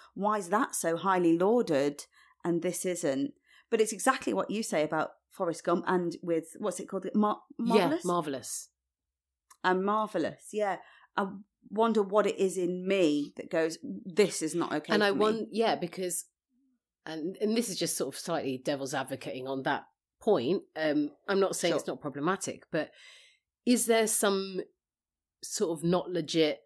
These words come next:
Speaker 2: uh, bias within us that makes,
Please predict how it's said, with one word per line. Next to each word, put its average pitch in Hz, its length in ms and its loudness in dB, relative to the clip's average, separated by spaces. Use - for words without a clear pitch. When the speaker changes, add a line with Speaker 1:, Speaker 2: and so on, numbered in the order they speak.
Speaker 2:
uh, 151 420 -2
bias 180 440 0
within 160 380 0
us 165 640 0
that 170 180 0
makes, 156 460 -2